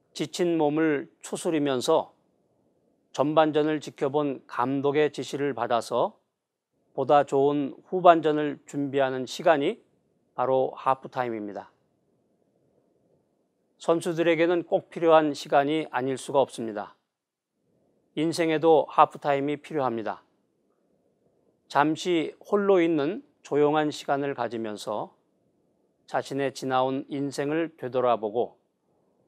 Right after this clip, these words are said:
앞으로 살아갈 내일과 미래의 인생에 대해서 깊이 생각해보는 시간이 필요할 것입니다. 항상 바쁘고 성공을 목표로 살아온 인생,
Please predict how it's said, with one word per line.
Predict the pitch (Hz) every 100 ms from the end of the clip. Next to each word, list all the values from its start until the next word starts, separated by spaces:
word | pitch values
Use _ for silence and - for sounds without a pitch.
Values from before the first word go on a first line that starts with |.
| _ -
앞으로 | 120 - 147
살아갈 | 143 147 143 143 139 -
내일과 | 147 123 127 151 160 127 92 - _ _ _ _ -
미래의 | 151 131 147 160 170 170 -
인생에 | 156 147 135 147 143
대해서 | 131 127 120 127 127 208 _ _ _ _ _ _ -
깊이 | 202 - - 156 143 -
생각해보는 | - 170 160 - 147 135 139 143
시간이 | 120 156 127 127 147 -
필요할 | - 165 151 131
것입니다. | 123 117 - 107 98 98 - _ _ _ _ _ _ _ _ _ _ _ _
항상 | - 165 170 180 170
바쁘고 | 139 135 156 147 131 - _ _ _ _ _ _ _ _ _ _ -
성공을 | - 156 147 143 135
목표로 | 127 120 135 135 131
살아온 | 131 127 123 123
인생, | 110 104 98